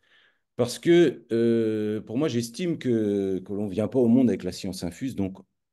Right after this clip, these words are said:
euh, automatiquement, euh, c'est l'expérience des interactions avec les autres,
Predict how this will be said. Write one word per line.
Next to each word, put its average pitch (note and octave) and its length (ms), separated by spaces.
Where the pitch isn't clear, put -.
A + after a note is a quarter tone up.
euh, E2 340
automatiquement, G#2 920
euh, E2+ 200
c'est - 160
l'expérience A#2+ 760
des G2 180
interactions A2+ 560
avec F2+ 240
les F#2 180
autres, - 280